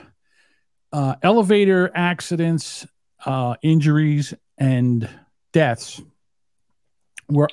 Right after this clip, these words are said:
up, like, fifty percent. And osha came in and started fining the shit out of elevator companies. And I said, "You know what? The,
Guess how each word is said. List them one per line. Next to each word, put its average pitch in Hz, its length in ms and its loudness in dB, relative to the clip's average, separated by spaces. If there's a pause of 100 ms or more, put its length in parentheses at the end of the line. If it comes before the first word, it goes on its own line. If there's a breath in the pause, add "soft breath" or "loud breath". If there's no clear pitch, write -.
up, 160 240 0
like, 147 200 -2
fifty - 320 -6
percent. - 460 -10 (920)
And 143 320 -2
osha 214 360 2
came 185 300 0
in 127 420 -2 (140)
and 143 120 0
started 135 360 -2
fining 196 540 -2
the 156 60 0
shit 156 280 -4
out 127 180 -2
of 110 60 -6
elevator 120 420 -4
companies. - 500 -14 (720)
And 139 160 0
I 147 120 2
said, 135 240 -4
"You 147 80 0
know 170 140 0
what? 202 300 0 (200)
The, 131 160 -2